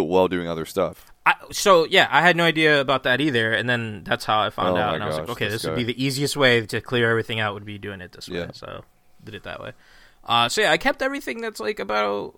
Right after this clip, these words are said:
Speaker 2: uh, about a hundred and, like, eighty, hundred seventy-ish days I kept. Uh, I think what I'm gonna do is just kinda archive all of that. I don't, there's some things that I want archived, then there's other things I'm like, "What the fuck was I thinking?" 'Cause,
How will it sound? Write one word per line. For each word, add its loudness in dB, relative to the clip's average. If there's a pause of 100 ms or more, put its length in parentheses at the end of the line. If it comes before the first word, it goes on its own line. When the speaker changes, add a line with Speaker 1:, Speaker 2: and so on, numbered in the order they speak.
Speaker 2:
uh, -10
about -4
a -2
hundred -10
and, -14
like, -10
eighty, -8
hundred -10
seventy-ish -8
days -6 (500)
I -8
kept. -4
Uh, -2
I -2
think -6
what -4
I'm -4
gonna -6
do -4
is -8
just -12
kinda -4
archive -8
all -8
of -18
that. -8 (580)
I 0
don't, -12
there's -2
some 2
things -6
that -6
I -4
want -6
archived, -2
then -6
there's -6
other -2
things -6
I'm -8
like, -8
"What -14
the -2
fuck -4
was -10
I -6
thinking?" -14
'Cause, 2